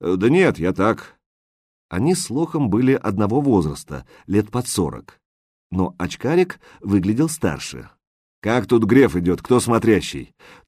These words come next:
требовательно спросил Клоп, отрывая куриную ногу. Попадая в мир неволи, он преображался. Исчезала неброскость и незаметность, выпрямлялась спина,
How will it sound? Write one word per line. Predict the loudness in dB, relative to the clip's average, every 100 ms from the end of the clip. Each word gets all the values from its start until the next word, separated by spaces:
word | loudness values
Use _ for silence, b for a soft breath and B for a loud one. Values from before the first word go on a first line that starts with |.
| -4
требовательно | -2 -2 -4 -2 -2 -4
спросил | -6 -10 -10 -12
Клоп, | -6 -6 -6 _ b b -12
отрывая | -4 -2 0 0 0
куриную | 0 0 0 0
ногу. | 2 0 -2 -12 -20 _ _ _ _ _ _ _ _ _ _
Попадая | -6 -2 0 0 0
в | 0
мир | -2 0
неволи, | 0 0 2 2 2 0 B B B
он | -4 -2
преображался. | 0 0 0 -2 0 -2 -2 -10 -18 -20 _ _ _ _ -8
Исчезала | -6 -2 -2 2 2 4
неброскость | 2 2 2 2 -2 -6 -8 -10
и | -4
незаметность, | -2 -2 0 0 0 -2 -2 -12 B B
выпрямлялась | -2 0 2 0 0 -2 -4
спина, | -4 0 2 2 2 0